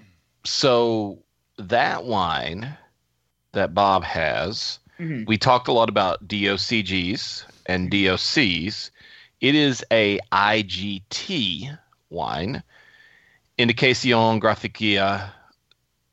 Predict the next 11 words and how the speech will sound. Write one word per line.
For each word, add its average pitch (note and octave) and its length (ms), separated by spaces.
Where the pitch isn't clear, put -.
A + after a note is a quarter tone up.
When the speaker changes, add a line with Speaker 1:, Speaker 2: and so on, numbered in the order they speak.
Speaker 1:
Típica. - 520
So G#2+ 500
it A2 180
is G#2 560
of A2+ 460
the A2 80
Speaker 2:
It G2 60
was F#2+ 60
cheap. A2 380
Speaker 1:
geographical G2 800
region, A2 640